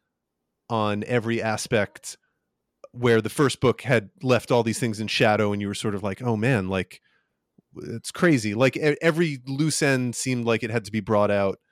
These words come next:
and, and put in front of, which I, I wasn't crazy about.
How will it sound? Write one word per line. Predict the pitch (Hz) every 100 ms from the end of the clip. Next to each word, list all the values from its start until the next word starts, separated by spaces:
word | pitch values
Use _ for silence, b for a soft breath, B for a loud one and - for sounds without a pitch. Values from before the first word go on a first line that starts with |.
| _ _ _ 104
and, | 98 92 87 - _ _ _ _ _ _
and | 104 101
put | - 110 -
in | -
front | - 95 87 _ _ _ _
of, | 101 95 87 - - _ _ _
which | 104 -
I, | 101 92
I |
wasn't | 98 95 92 -
crazy | 92 87 90
about. | 90 90